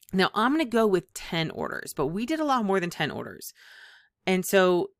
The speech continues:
uh, when I'm saying out of at least ten orders, I'm saying, like, if it was twenty or thirty or forty or whatever it was, only one out of every single order we did arrived without any issues.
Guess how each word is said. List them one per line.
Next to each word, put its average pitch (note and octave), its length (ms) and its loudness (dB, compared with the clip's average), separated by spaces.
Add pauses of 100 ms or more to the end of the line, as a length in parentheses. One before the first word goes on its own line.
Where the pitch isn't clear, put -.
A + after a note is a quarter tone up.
(160)
uh, D#3 180 -2
when G3+ 180 4
I'm A3 140 4
saying A#3 260 0
out F#3+ 200 6
of G3 100 2
at D#3+ 80 -2
least F#3 200 -2
ten F#3+ 200 -2
orders, F#3 440 0
I'm G3 200 0
saying, G3+ 300 0
like, E3 200 -2
if D#3 100 -10
it F#3+ 60 2
was F#3+ 160 4
twenty F3+ 340 2
or E3+ 140 0
thirty E3 320 0
or D#3+ 80 2
forty D#3+ 420 0
or D3 40 -2
whatever E3+ 400 4
it C#3 80 0
was, D3+ 340 0 (400)
only A#3+ 400 4
one F3 640 4 (500)
out F3 140 2
of E3 140 0 (140)
every G3+ 320 4
single A#3 320 2
order F#3+ 340 4
we F#3 160 0
did E3 380 0 (580)
arrived F3 560 6
without E3 440 2
any F3+ 300 0
issues. - 480 -6